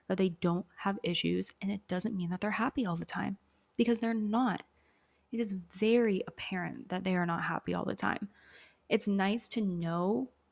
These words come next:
when they're not happy. They don't share it often, but, like, you sometimes see it on their reality show if you've ever watched it. I used to watch it all the time, by the way. Keeping Up with the Kardashians was my jam. <laughs> But anyways,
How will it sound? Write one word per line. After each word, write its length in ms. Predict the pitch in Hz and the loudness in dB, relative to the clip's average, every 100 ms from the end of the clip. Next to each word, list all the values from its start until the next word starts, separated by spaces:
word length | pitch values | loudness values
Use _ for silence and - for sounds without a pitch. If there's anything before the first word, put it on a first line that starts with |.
| _ | _
when 180 | 240 254 | 2 4
they're 120 | 269 | 4
not 260 | 262 262 254 | 2 2 2
happy. 540 | 269 262 285 302 302 _ _ _ | 0 2 2 2 -2 _ _ _
They 100 | - | 2
don't 180 | 254 285 | 2 2
share 300 | - 196 190 | 2 4 4
it 80 | 185 | 4
often, 500 | - 170 - 226 247 | 2 0 0 2 4
but, 220 | 208 - | 4 2
like, 320 | - 170 - - _ _ - | 2 0 -2 -18 _ _ -8
you 100 | 226 | -2
sometimes 500 | - 220 220 214 185 | 0 0 0 0 2
see 120 | 190 | 2
it 100 | 185 | 2
on 100 | 185 | 0
their 120 | 180 | 2
reality 460 | 170 160 165 180 185 | 2 2 2 2 0
show 280 | - 180 | 2 4
if 120 | 180 170 | 4 2
you've 140 | 175 | 0
ever 160 | 175 175 | 0 2
watched 360 | 175 180 - | 0 0 -2
it. 220 | 202 214 - _ _ _ _ _ _ _ - | -2 -4 -6 _ _ _ _ _ _ _ -4
I 60 | 226 | 0
used 160 | 214 | 2
to 60 | 160 | 0
watch 240 | 147 147 | -4 -6
it 60 | 151 | -6
all 120 | 151 | -6
the 80 | 156 | -4
time, 260 | - 156 165 | -2 -2 0
by 140 | 165 | 0
the 100 | 175 | 2
way. 140 | 180 | 2
Keeping 340 | 180 - 180 196 | 0 0 0 0
Up 80 | 220 | -2
with 100 | 220 | -2
the 120 | 185 | 0
Kardashians 540 | 160 165 - 190 196 - - | 0 0 2 2 0 -2 -6
was 320 | 175 175 - - | -4 -4 -6 -6
my 360 | 165 165 160 - | -4 -2 -4 -6
jam. 320 | 160 - - - - - | -4 -2 -4 -10 -6 -4
<laughs> 60 | 247 - - - - - - | -2 -6 -14 -16 -14 -16 2
But 100 | 277 | 6
anyways, 500 | 311 202 165 185 | 8 6 4 2